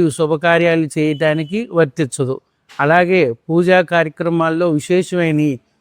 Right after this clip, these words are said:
వ్రతాలు, నోములు అనే కార్యక్రమాలు కూడా ఏమీ చేయకూడదు.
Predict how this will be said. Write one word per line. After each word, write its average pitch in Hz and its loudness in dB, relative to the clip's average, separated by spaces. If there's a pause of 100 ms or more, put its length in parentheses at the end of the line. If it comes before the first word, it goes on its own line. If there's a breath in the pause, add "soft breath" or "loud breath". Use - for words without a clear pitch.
(120)
వ్రతాలు, 165 2 (240)
నోములు 175 4 (240)
అనే 160 -2 (120)
కార్యక్రమాలు 160 -2
కూడా 175 0 (120)
ఏమీ 165 2 (100)
చేయకూడదు. 135 -2